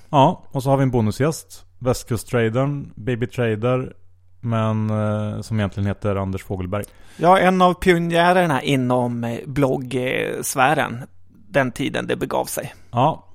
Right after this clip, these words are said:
Speaker 1: men mer om det sen. Vad har vi att säga om, eh, vår sponsor, huvudsponsor idag?
Speaker 2: Ja, vi har ju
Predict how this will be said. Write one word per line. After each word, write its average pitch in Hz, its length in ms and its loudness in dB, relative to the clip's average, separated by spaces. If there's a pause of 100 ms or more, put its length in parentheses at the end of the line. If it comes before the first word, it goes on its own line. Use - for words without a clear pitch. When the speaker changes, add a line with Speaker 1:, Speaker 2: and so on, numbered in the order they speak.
(140)
Speaker 1:
men 131 420 -2
mer 127 100 0
om 123 120 0
det 107 120 2
sen. 95 320 -4
Vad 156 140 4
har 170 100 6
vi 151 100 2
att 151 120 4
säga 143 360 2
om, 131 480 2
eh, 123 500 2 (260)
vår 123 180 -2
sponsor, 127 520 -2
huvudsponsor 120 560 -4
idag? 101 140 -2 (960)
Speaker 2:
Ja, 220 340 10
vi 202 160 4
har 185 240 6
ju 175 340 4